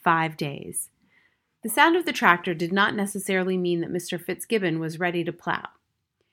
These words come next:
He used it for many other things, hauling hay and firewood, for instance, and mowing and clearing snow in the winter. Missus Frisby reminded herself of all this as she hurried over to the corner post.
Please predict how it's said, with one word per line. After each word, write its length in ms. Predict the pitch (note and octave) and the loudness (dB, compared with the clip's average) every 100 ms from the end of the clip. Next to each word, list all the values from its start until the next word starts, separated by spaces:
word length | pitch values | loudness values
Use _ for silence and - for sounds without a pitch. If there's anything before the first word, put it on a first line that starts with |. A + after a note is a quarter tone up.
| _ _ _ | _ _ _
He 140 | - D4+ | -6 -2
used 240 | C#4+ C4 A3+ | 0 0 -2
it 140 | - | -2
for 100 | G3+ | 0
many 260 | F#3 E3+ F3 | 2 2 2
other 240 | G3 D3 | 0 -2
things, 520 | - - - - - - _ | -8 -16 -16 -20 -20 -20 _
hauling 260 | G#3+ A3+ A3 | -6 -2 0
hay 360 | F3+ F3 F3 | 0 0 2
and 160 | E3 E3 | 0 2
firewood, 500 | F3 E3+ E3+ E3+ E3 | 2 2 0 -4 -6
for 140 | - | -6
instance, 500 | E3 E3+ E3+ F3 F3 | -4 -4 -4 -4 -4
and 140 | G3 A#3+ | -2 0
mowing 360 | B3+ F3 D#3 | 2 0 -2
and 120 | E3+ F#3 | -2 -4
clearing 380 | - B3 A#3+ | -2 -2 -2
snow 260 | A#3 A#3+ G#3+ | -2 -2 0
in 80 | G3 | 0
the 80 | F3 | -2
winter. 340 | D#3 - - _ _ _ - | -4 -8 -16 _ _ _ -8
Missus 300 | G3+ B3+ B3+ | -4 -4 0
Frisby 360 | G#3 F3+ F#3+ | 0 0 0
reminded 520 | F3+ F#3 F#3+ G3 F3 D3+ | 0 0 2 2 0 -2
herself 480 | D#3+ - D#3+ D#3 | -6 -4 -4 -4
of 120 | D#3 D3 | -8 -10
all 260 | - E3+ A3 | -2 0 2
this 300 | F#3+ D#3 D#3 | 0 -4 -4
as 100 | E3 | -6
she 140 | - | -6
hurried 420 | D3+ - G#3+ E3 - | -6 0 0 0 -2
over 260 | E3 D#3+ | -6 -4
to 140 | D#3 E3 | -8 -6
the 100 | E3 | -8
corner 400 | - F3 D3+ D3+ | -4 -4 -4 -6
post. 540 | E3 - - - - | -8 -8 -12 -16 -18